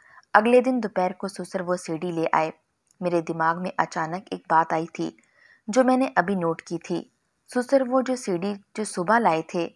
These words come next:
अब मुख्तलिफ औकात में ला रहे थे, कभी रात को, कभी सुबह को और कभी दोपहर, मगर ऐसा क्यों? अब इस बात ने मुझे उलझा दिया था। खैर, मैं फ़ौरन ससुर के पास पहुंची और उनसे बोला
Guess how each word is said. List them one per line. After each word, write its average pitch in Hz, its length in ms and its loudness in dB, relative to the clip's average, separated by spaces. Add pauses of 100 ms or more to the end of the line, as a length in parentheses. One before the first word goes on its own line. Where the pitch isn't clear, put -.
(360)
अब 233 180 4
मुख्तलिफ 247 500 -4
औकात 175 360 2
में 220 100 -4
ला 170 160 2
रहे 170 220 -4
थे, 165 200 -4 (540)
कभी 180 220 2
रात 160 300 0
को, 185 200 0 (400)
कभी 190 240 2
सुबह 170 320 0
को 175 220 -4 (360)
और 208 160 6
कभी 190 240 0
दोपहर, 170 500 -6 (600)
मगर 240 320 2
ऐसा 175 300 -2
क्यों? 170 260 -10 (500)
अब 240 140 8
इस 262 200 -2
बात 185 240 6
ने 202 60 -4
मुझे 190 280 -4
उलझा 175 420 -2
दिया 165 220 -4
था। 165 200 0 (480)
खैर, 196 300 0 (400)
मैं 240 120 2
फ़ौरन 214 360 2
ससुर 190 300 -6
के 202 140 -8
पास 175 340 -4
पहुंची 170 460 -8
और 185 120 -2
उनसे 175 280 -6
बोला 160 360 0